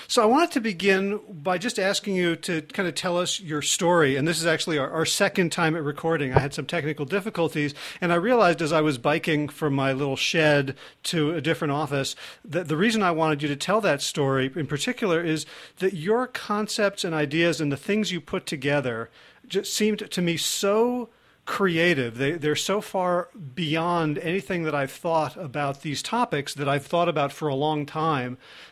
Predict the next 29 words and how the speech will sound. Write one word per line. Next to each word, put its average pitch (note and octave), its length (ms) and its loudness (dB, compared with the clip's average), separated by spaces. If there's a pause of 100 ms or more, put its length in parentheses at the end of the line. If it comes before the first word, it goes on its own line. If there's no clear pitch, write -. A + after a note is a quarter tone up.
that D3+ 140 2
I D#3+ 60 6
just F#3+ 140 0
ki-, F#3+ 100 -6
I F3+ 100 -2
kind A#3+ 180 -2
of A3 60 2
was D3+ 120 0
really F3+ 220 2
interested E3+ 380 -4
in, D3 80 0
like, C#3 180 -2
what G3 140 0
were F3+ 100 0
the E3 160 -4
influences C#3+ 960 0 (400)
that, C#3+ 380 -2
that D#3+ 120 0
allowed D3 540 2
you C#3+ 180 0
to, C3+ 720 -2
to F3 120 -4
see F#3 260 -2
things D3 380 0
from D3 100 -6
such D#3+ 240 -4
a D#3 80 -4
broad C3 500 -2
perspective. - 800 -10